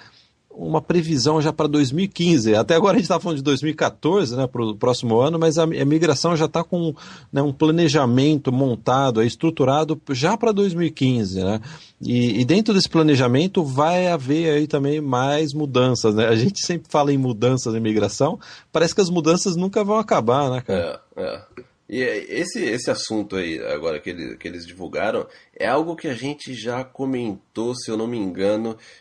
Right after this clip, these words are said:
Speaker 2: em janeiro ou fevereiro. Foi no começo do ano, já faz um, um, um bom tempo aí, é, que é o Expression of Interest. É, que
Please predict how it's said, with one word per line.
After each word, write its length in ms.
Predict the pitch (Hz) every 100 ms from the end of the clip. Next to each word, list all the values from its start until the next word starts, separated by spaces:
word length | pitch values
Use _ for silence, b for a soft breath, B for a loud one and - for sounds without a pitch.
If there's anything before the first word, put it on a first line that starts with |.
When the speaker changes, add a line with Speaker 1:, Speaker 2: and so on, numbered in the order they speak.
| B
Speaker 2:
em 300 | - 104 104
janeiro 800 | 98 107 101 90 90 98 101 92
ou 60 | 85
fevereiro. 540 | - 98 92 80 85
Foi 120 | - 269
no 80 |
começo 260 | 320 254 120
do 80 | 101
ano, 120 | 95
já 100 | 95
faz 240 | 110 127
um, 320 | 123 98 76 - b b _
um, 320 | 92 87 71 65 - -
um 80 | 98
bom 240 | 98 107
tempo 460 | 104 95 98 92 82
aí, 220 | 85 85 b b b -
é, 320 | 92 92 90
que 240 | - 107
é 60 | 101
o 260 | 107 104
Expression 720 | 98 95 - - 104 107 113 104
of 160 | 95 -
Interest. 600 | 98 104 - 62 - - _ _ _ _
É, 520 | - 85 85 80 80 - -
que 120 | -